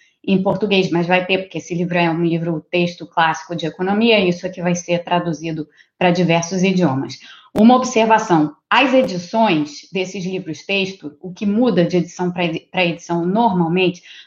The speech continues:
não é nem tanto a apresentação do conteúdo, é mais os exemplos e, assim, as, os, os exemplos da, da atualidade, do momento, pra ilustrar casos em que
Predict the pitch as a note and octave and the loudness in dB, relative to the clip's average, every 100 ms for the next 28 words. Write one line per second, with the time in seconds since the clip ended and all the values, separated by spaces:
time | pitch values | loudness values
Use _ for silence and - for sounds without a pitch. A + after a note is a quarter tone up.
0 | - G3 G3+ C4 D4 D4 A3+ A3+ G3 G3 | -4 -2 4 6 6 4 0 0 -2 -2
1 | F#3 F#3 F3+ F#3 - G3 F#3 F#3 F#3 F3 | -2 -2 -4 -6 -6 -6 -6 -6 -6 -4
2 | F3 G#3 D#3 D#3+ _ - _ - G3 G3 | -2 0 -2 -6 _ -20 _ 0 4 6
3 | G#3+ A#3 A#3+ - - G#3 F#3+ F#3+ E3+ G3 | 6 4 2 -4 -4 -2 0 0 0 0
4 | G#3 G3 F#3+ G3 F#3+ G3 - F#3 F#3 F3+ | 0 -2 -4 -4 -2 -6 -10 -8 -2 0
5 | F3 F3+ F3+ - F#3+ F3+ E3+ F3 F3 E3+ | 0 -2 -6 -2 0 2 0 0 2 2
6 | E3 - - - _ - G3 G#3+ G#3+ G#3+ | 0 -10 -18 -20 _ -8 -2 2 2 2
7 | G#3+ A3 G#3+ B3+ B3 G3+ G3+ G3 F3+ G3+ | 2 2 2 0 0 4 4 4 2 2
8 | G3+ G#3 G3+ E3+ D#3+ C#3+ C#3+ D3+ F3+ F#3 | 2 0 0 2 0 0 -4 -4 -2 0
9 | E3+ C#3+ C3+ - F3+ F3+ F#3+ F#3 - F3+ | 0 0 -4 -4 -2 0 -2 -6 -6 0
10 | F3+ F#3 F3+ - E3+ E3+ E3 E3+ E3+ E3 | 2 0 -4 -2 0 2 0 -2 -4 -4
11 | D#3+ - E3+ D#3+ D3+ D3+ | -6 -6 -6 -4 -4 -6